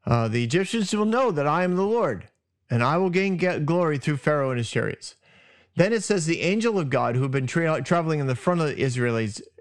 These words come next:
is Isra-, Israel's army, withdrew and went behind them.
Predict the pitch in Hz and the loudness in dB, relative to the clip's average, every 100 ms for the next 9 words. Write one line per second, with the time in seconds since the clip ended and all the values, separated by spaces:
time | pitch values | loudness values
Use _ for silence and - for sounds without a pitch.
0 | - - 139 120 - 135 113 107 110 101 | -4 -2 -2 -2 -2 -2 -2 -2 -2 -4
1 | _ - 160 151 131 120 107 - 123 113 | _ -4 -2 0 -2 -2 -2 -2 -2 0
2 | 104 107 - - - 147 151 120 - 151 | -2 -4 -10 -20 -4 0 0 -4 -2 0
3 | 202 190 170 139 147 147 135 123 - 180 | 2 2 0 0 0 0 -2 -2 -2 -2
4 | 180 143 107 98 101 | 0 0 0 -2 -4